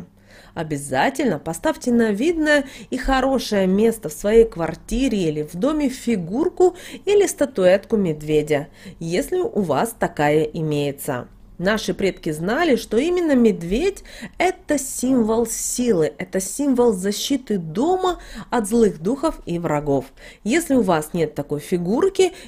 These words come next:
или нет такой статуэтки медведя, не расстраивайтесь.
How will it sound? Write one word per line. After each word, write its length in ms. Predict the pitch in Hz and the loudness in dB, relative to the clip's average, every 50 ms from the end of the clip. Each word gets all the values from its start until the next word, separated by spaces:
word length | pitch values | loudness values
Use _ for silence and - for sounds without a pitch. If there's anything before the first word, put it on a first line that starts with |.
| - - | -10 0
или 200 | 269 269 220 180 | 2 4 4 4
нет 260 | 170 165 156 151 - | 4 2 0 0 0
такой 280 | - 139 - - 180 - | -4 -4 -2 -4 -4 -4
статуэтки 640 | - - 156 - - 156 151 170 240 262 - - 359 | -4 -6 -6 0 4 4 4 4 2 0 -2 -4 -2
медведя, 520 | 349 349 359 330 330 349 359 330 320 285 | 0 0 0 0 2 2 2 2 2 4
не 200 | 233 214 202 220 | 4 4 4 2
расстраивайтесь. 960 | 214 202 190 - - - 160 165 165 160 151 156 151 151 156 - 165 165 | 0 -2 -4 -6 -6 -2 0 2 2 4 4 4 4 2 2 -2 -6 -6